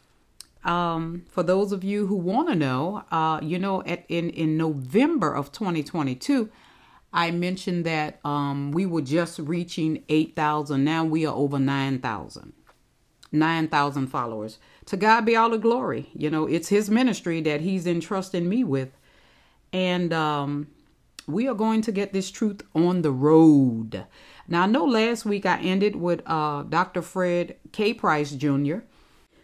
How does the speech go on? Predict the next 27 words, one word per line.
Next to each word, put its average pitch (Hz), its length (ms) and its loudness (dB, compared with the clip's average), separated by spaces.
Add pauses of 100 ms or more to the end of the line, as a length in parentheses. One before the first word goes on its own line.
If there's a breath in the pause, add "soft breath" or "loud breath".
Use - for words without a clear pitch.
(420 soft breath)
I 175 140 4
shared, 180 720 2
uh, 160 240 -2
one 185 200 -2
of 180 120 -2
his 185 260 -2
episodes, 165 800 -2
uh, 139 420 -4 (140)
of 156 220 -6
a 139 40 -4
series 226 600 -2
that 139 160 -2
he 160 180 -4
was 143 180 -8
teaching 170 440 -4
on 143 420 -2
exposing 160 960 -2 (240)
idolatry 139 920 -2
in 135 240 -2
the 127 80 0
church, 127 340 -4
the 135 140 -4
pursuit 220 640 -4
of 170 160 0
holiness, 156 840 -4 (600 soft breath)
exposing 170 840 0
idolatry 160 1120 0